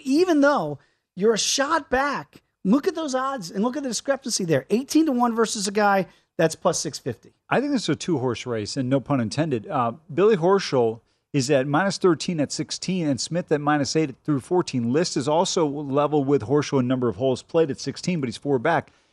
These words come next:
Speaker 2: You look at Wise through seventeen and Molinari through seventeen. So, Dave, they don't even have the additional two holes to potentially make up.
Speaker 1: No.
Speaker 2: So that's why I feel like if you look at Horschel right now, what's a price for you tomorrow on Billy Horschel that you say,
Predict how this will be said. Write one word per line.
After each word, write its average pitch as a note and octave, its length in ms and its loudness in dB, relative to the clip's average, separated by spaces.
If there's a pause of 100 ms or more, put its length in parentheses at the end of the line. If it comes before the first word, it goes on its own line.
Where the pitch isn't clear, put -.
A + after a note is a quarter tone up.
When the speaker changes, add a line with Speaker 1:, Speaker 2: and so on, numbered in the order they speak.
(100)
Speaker 2:
You D#3+ 80 4
look F3+ 140 4
at C#3+ 60 -2
Wise D#3 420 0
through F3 180 -6
seventeen D#3+ 520 -4
and C#3 120 -4
Molinari D3 500 -2
through D#3 140 -8
seventeen. D3 520 -8
So, C#3+ 120 -8
Dave, D3 240 -2 (280)
they D#3 220 6
don't C4+ 180 -2
even G#3 180 -2
have E3+ 240 0
the D3 120 2
additional C#3+ 380 -2
two E3+ 240 0
holes D#3 260 4
to C#3 60 -12
potentially C3+ 440 -4
make B2+ 360 0
up. F#3+ 220 2
Speaker 1:
No. D#3 320 0 (140)
Speaker 2:
So - 120 -4
that's E3+ 280 0
why G#3 140 2
I E3 60 2
feel E3+ 220 0
like D#3 220 2
if C3 100 -2
you C#3 60 0
look D3+ 180 -2
at C3+ 60 -4
Horschel D3 400 0
right B2+ 220 4
now, B2+ 420 2 (720)
what's - 240 2
a C#4 60 -2
price G3+ 340 0
for - 140 -8
you E3+ 180 -4
tomorrow D3+ 580 -4
on C3 220 0
Billy C#3+ 240 0
Horschel C#3+ 380 -2
that A#2+ 60 0
you A#2 60 -4
say, A2+ 240 0